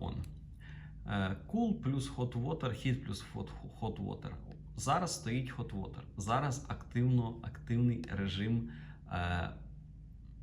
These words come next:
пріоритету бака Г В П. Поки тут стоїть у нас Hot Water, у нас, е,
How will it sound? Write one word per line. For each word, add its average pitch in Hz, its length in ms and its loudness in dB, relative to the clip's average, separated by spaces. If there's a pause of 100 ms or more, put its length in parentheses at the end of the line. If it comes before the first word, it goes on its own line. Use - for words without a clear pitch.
(180)
пріоритету 113 840 2 (160)
бака 101 400 4
Г 98 180 4
В 98 140 2
П. - 300 -6 (480)
Поки 165 260 4
тут 120 200 2
стоїть 107 420 -2
у 101 40 2
нас 95 320 0
Hot - 160 -2
Water, 202 360 0 (320)
у 110 100 0
нас, 107 460 -2
е, 101 40 0